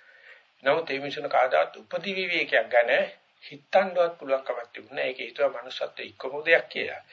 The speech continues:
නමුත් සර්වචත්තනාංශේ ලෝකෙට ආවේ ඒ කාය විවේකයක් ලබාගෙන, ඒ මත්තෙන් චිත්ත විවේකයකුත් ලබාගෙන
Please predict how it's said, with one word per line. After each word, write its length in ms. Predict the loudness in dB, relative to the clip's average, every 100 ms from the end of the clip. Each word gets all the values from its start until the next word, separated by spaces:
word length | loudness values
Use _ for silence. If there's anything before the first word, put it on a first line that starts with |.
| -16 -16 -6
නමුත් 240 | -4 -2
සර්වචත්තනාංශේ 800 | -2 0 -2 2 2 2 -2 -2
ලෝකෙට 360 | 0 0 -2 0
ආවේ 400 | -2 -2 -4 -6 -10 -20 _
ඒ 180 | -2 -2
කාය 360 | -2 2 2 2
විවේකයක් 500 | 0 -2 2 2 2
ලබාගෙන, 580 | 0 6 8 8 6 -2 -6 -14 -20 _
ඒ 180 | -2 0
මත්තෙන් 400 | 2 0 -2 -8
චිත්ත 300 | -8 -14 -8 -6
විවේකයකුත් 680 | -6 -4 -6 -6 -8 -10 -6
ලබාගෙන 800 | -2 0 2 4 4 6 6